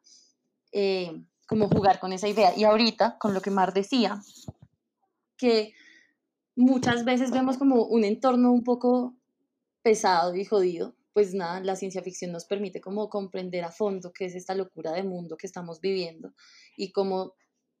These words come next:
tanto Latinoamérica como todos los países comprenden las, pues, las cosas desde las películas, desde el cine.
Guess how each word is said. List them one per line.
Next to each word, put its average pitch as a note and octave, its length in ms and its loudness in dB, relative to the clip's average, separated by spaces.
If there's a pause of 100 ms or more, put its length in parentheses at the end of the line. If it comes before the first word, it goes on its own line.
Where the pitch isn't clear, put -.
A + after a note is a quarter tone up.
(100)
tanto G#3 300 -4
Latinoamérica F#3 600 -4
como G3+ 260 -10
todos E3 480 -8
los F#3+ 160 -4
países F3+ 480 -2
comprenden F#3+ 800 -4 (480)
las, G3+ 280 -2 (220)
pues, F#3 180 -10 (140)
las F3+ 200 -6
cosas E3+ 300 -6
desde F#3+ 400 -2
las F#3 280 -6
películas, E3+ 500 -14
desde F3 200 -10
el E3 100 -14
cine. - 320 -14